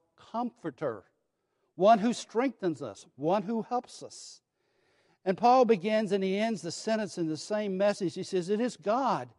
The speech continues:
ultimately, who gives us comfort during the time of affliction." Now notice the word that he uses here in verse six.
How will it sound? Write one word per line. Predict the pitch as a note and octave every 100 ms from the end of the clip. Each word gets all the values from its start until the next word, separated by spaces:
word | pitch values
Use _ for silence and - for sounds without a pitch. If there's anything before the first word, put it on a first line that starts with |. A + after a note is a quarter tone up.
| _ -
ultimately, | G3+ A3 G#3+ F3+ D3+ B2+
who | G3+ F3
gives | C#3 A3+ A3 F3+
us | D3 - - _ _ _
comfort | - A#3+ A#3 - C3 C3+
during | F3+ F#3 F3+
the | C#3+
time | - - A3 G#3+ E3 D#3 D3+ _ _ _
of | D#3 D#3
affliction." | D3+ - F3+ - - G2+ G2 - - _ _ _ _ _ _
Now | G3+
notice | G#3+ B3+ A#3+ -
the | G3+
word | F#3+ G3+ F#3
that | E3+
he | D#3+
uses | D#3 F3+ G#3 F3 D3
here | D#3+ D#3 C#3+
in | C3+
verse | D3 -
six. | - G#3+ - -